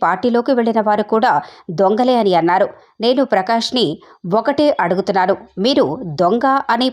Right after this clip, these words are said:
పవన్ కళ్యాణ్కి తెలిసిన తర్వాత మీరు ఆ పార్టీలోకి వెళ్ళిపోయారా అని ప్రశ్నించారు. జగన్మోహన్ రెడ్డి ఏదైనా పదవి ఇవ్వాలనే ఆలోచనతో మీరు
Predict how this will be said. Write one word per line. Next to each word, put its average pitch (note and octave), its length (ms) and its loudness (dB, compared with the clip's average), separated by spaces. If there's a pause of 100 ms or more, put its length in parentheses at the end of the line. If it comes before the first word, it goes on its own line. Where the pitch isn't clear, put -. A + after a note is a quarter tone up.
పవన్ G#3+ 300 0
కళ్యాణ్కి G#3+ 520 0
తెలిసిన G3 280 -2 (520)
తర్వాత G#3+ 480 0 (160)
మీరు D4 180 4 (140)
ఆ - 20 2 (160)
పార్టీలోకి A#3+ 500 0 (120)
వెళ్ళిపోయారా G#3 680 2 (200)
అని A3 180 0
ప్రశ్నించారు. G3 480 0 (480)
జగన్మోహన్ G3 500 0
రెడ్డి G3 200 0 (460)
ఏదైనా C4 320 2 (100)
పదవి G3+ 380 0
ఇవ్వాలనే G#3 420 0 (180)
ఆలోచనతో G#3 480 0 (140)
మీరు A#3+ 180 2